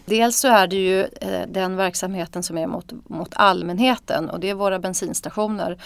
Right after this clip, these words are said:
Och det är ju den som gemene man ser, så vi brukar säga att den utgör ungefär nittiofem procent utav varumärkesupplevelsen, men fem procent utav omsättningen.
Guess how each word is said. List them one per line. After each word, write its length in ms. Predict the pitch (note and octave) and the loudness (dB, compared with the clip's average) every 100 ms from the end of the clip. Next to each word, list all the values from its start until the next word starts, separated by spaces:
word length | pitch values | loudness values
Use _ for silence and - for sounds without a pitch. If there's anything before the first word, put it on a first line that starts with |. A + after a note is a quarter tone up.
| - - | -16 -18
Och 300 | - - F#3+ | -14 -2 0
det 80 | A3+ | 2
är 40 | |
ju 120 | A#3+ | 0
den 320 | G3+ G3+ B3 | 6 8 8
som 180 | A#3+ A3 | 6 0
gemene 420 | G3+ F#3+ F3+ E3+ | -2 -2 -2 -2
man 300 | F3 - - | -2 -4 -4
ser, 260 | F3+ - D#3 | -6 -6 -4
så 120 | - | -4
vi 60 | F3+ | -4
brukar 240 | F3 G3 | -6 -6
säga 200 | F#3+ F#3 | -2 -2
att 120 | F3 - | -2 -4
den 240 | G3 G3+ | -4 -2
utgör 320 | A3 F3+ F#3+ | -2 -4 -2
ungefär 460 | F3+ F#3 - F3+ E3+ | -2 -2 0 0 0
nittiofem 640 | G3 F#3+ - - C4 C4 | -4 -6 -8 -2 0 2
procent 540 | B3+ A#3+ - F3+ E3+ - | 0 -4 -2 -2 -4 -8
utav 420 | E3 - - - | -10 -6 -6 -6
varumärkesupplevelsen, 1120 | - F3+ E3+ F3 - F3 D#3+ G3 G#3 G3+ - E3 | -4 -2 -2 -6 -8 -12 -6 -2 -2 -2 -2 -2
men 180 | - G3 | -2 -4
fem 240 | F3+ D3+ | -2 -4
procent 360 | F3 - - - | -6 -8 -8 -10
utav 200 | E3+ D#3 | -8 -6
omsättningen. 640 | - - F3+ - - F#3+ | -6 -8 -10 -12 -14 -14